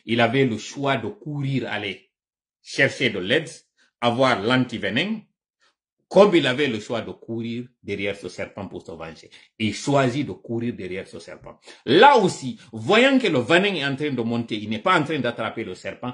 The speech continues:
là aussi il avait deux choix. S'arrêter et chercher encore à revenir vers la première solution,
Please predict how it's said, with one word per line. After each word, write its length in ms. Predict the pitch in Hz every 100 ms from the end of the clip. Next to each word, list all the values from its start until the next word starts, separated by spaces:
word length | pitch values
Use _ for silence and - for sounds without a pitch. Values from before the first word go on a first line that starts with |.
| - 104
là 300 | 156 214 202
aussi 260 | 170 214
il 60 | 156
avait 220 | 113 107
deux 220 | 92 135
choix. 280 | - 87 - _ _ _ _ _ _ _ _ _ _ _ _ _ _ _
S'arrêter 840 | - - - 214 196 175 135 - _ _ -
et 80 | 135
chercher 460 | - 190 170 208 131
encore 320 | 143 151 135
à 80 | 98
revenir 500 | 101 139 139 143 120
vers 160 | 113 110
la 140 | 92
première 380 | - 110 110 107
solution, 560 | - 82 80 - 156